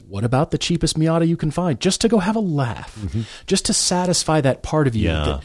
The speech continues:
Speaker 2: yeah, yeah.
Speaker 1: Both sides of you can come to some sort of agreement, agree to disagree. Some, you know,
Speaker 2: Yeah,
Speaker 1: they're,
Speaker 2: yeah.
Speaker 1: they're not in
Speaker 2: There's a
Speaker 1: direct
Speaker 2: truce.
Speaker 1: conflict
Speaker 2: Yeah.
Speaker 1: at all times.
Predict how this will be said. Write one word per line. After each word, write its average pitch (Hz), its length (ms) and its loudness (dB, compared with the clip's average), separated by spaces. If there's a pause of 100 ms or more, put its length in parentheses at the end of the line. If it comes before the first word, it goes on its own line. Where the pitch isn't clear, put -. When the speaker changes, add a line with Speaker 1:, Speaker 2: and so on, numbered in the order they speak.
Speaker 2:
yeah, 78 220 -2
yeah. 76 240 -4 (460)
Speaker 1:
Both 151 380 2
sides 170 340 0
of 156 80 -2
you 185 180 0
can 139 380 -2
come 147 240 -2
to 139 80 0
some 147 240 0
sort 147 220 0
of 135 100 0
agreement, 143 480 2
agree 151 260 2
to 143 60 0
disagree. 147 500 2
Some, 135 300 0
you 139 120 2
know, 139 100 8
Speaker 2:
Yeah, 135 80 6
Speaker 1:
they're, 123 140 4 (180)
Speaker 2:
yeah. 78 240 -2
Speaker 1:
they're 131 160 6
not 135 180 6
in 127 220 4
Speaker 2:
There's 123 140 6
a 117 120 10
Speaker 1:
direct 123 100 2
Speaker 2:
truce. 110 200 4
Speaker 1:
conflict 135 560 4 (680)
Speaker 2:
Yeah. 135 60 -2
Speaker 1:
at 139 60 2
all 135 100 4
times. 131 560 2